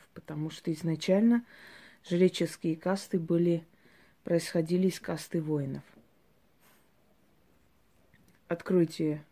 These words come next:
мою лекцию "Каста воинов, жрецов и купцов", и многое вам станет ясно.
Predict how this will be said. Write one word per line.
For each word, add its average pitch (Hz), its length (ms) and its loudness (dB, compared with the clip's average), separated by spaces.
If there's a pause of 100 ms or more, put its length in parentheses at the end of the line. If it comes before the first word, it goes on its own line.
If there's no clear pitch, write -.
(200)
мою 160 280 -2
лекцию 190 460 2
"Каста 170 420 -2
воинов, 160 600 -2 (100)
жрецов 160 720 -4 (120)
и - 100 -8
купцов", 156 640 -8 (100)
и 214 240 -2 (600)
многое 180 360 4
вам 170 220 -2
станет 160 460 -6
ясно. 151 480 -10